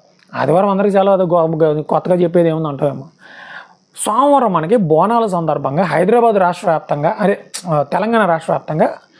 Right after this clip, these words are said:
ప్రభుత్వం సెలవు ప్రకటించడం జరిగింది. So, రేపు శనివారం హాఫ్ డేస్, ఒకవేళ కొంతమంది స్కూల్స్ ఉండవు,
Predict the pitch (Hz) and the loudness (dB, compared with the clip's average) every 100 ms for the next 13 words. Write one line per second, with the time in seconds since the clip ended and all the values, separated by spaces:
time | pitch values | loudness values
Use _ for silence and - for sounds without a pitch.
0 | - - - 202 240 269 226 285 - _ | -20 -20 -8 -4 -2 -2 -4 -4 -12 _
1 | - - 240 269 240 208 185 202 202 147 | -10 -4 -2 0 0 0 0 -2 -2 -4
2 | 131 135 - _ _ _ _ _ _ - | -6 -12 -20 _ _ _ _ _ _ -6
3 | 190 165 147 170 190 - 170 190 208 190 | 0 2 2 2 2 2 0 2 2 2
4 | 151 160 190 196 277 226 214 214 208 202 | 0 0 0 2 0 2 0 0 -2 0
5 | 175 - 180 185 202 214 233 | -4 -2 0 0 0 0 -2